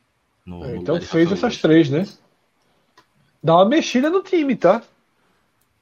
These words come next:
Speaker 2: Então já foram, pergunta aí, Iago, se já foram as substituições da situação de chuva, já, né?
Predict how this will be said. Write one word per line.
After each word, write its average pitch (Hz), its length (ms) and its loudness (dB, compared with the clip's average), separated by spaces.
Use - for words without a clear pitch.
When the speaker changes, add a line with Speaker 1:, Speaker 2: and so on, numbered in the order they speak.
Speaker 2:
Então 196 220 0
já 220 160 4
foram, 240 360 2
pergunta 262 460 -4
aí, 269 100 -2
Iago, 127 440 0
se - 140 -10
já 208 200 4
foram 226 300 -6
as 233 60 -10
substituições 208 880 -8
da 190 180 2
situação 196 380 -4
de 196 60 -8
chuva, 160 260 -4
já, 151 300 2
né? 151 220 -8